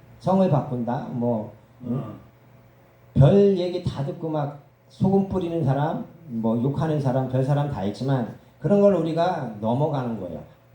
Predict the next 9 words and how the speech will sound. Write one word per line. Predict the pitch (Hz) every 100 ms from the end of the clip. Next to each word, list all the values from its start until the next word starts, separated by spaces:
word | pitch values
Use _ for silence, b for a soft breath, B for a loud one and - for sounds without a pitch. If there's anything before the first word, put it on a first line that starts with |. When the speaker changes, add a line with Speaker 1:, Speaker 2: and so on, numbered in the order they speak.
| -
Speaker 1:
언덕 | - 135 143 139
넘어가듯이, | 120 117 104 98 98 - 214 -
Speaker 2:
어. | 110 104 -
Speaker 1:
계단 | 135 120 123
올라가듯이 | 120 117 110 107 110
올라서는 | 104 135 147 170 175
거예요. | 120 160
한 | 196
계단씩. | 185 143 117 98 90